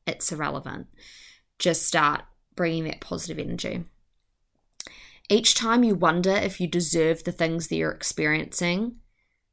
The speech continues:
that is just highlighting that you've still got some work to do. If someone amazing came along and you think, "I'm not worthy of this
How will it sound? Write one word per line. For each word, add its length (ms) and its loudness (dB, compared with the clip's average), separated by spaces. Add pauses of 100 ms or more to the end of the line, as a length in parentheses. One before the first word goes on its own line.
(1080)
that 200 6
is 140 2
just 260 0
highlighting 840 2 (640)
that 220 -4
you've 80 -8
still 260 2
got 180 -4
some 160 -2
work 240 -6
to 100 -6
do. 240 -8 (1500)
If 100 -8
someone 260 2
amazing 500 2
came 280 -4
along 600 -2 (100)
and 500 -2 (920)
you 240 0
think, 320 -2
"I'm 160 0
not 220 -6
worthy 440 0
of 260 -6
this 420 -4